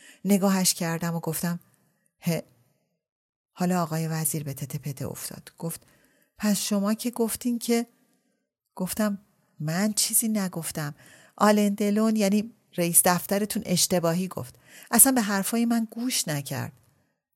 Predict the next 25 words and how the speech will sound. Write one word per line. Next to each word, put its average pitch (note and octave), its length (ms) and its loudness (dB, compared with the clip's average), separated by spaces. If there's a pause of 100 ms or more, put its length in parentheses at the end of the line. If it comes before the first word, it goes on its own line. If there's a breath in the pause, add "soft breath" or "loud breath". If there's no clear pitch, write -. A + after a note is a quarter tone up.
(140)
دلم D#3 280 -2
می‌خواست C#3+ 500 -4
باز G3 240 4
هم D#3 140 -2
شکایت B2 480 -2
رئیس G#2+ 300 0
دفترش - 460 -4
را E2+ 60 -8
بکنم، - 360 -12 (540 loud breath)
ولی C4+ 160 0
دیدم A3+ 220 0
آقای F3 240 0
وزیر F3 360 -2
منتظر D#3 560 0
است F3 160 4
ببیند E3+ 340 -4
چه G3 160 0
اشتباهی B2+ 520 -4
شده. - 340 -8 (600 soft breath)
گفتم: G#3+ 340 0 (560)
«آقای F#3 420 0
پاکنهاد F#3 800 -4 (120)
دوست A3 340 2
دایی D3+ 320 0
اردشیره. C3 680 -2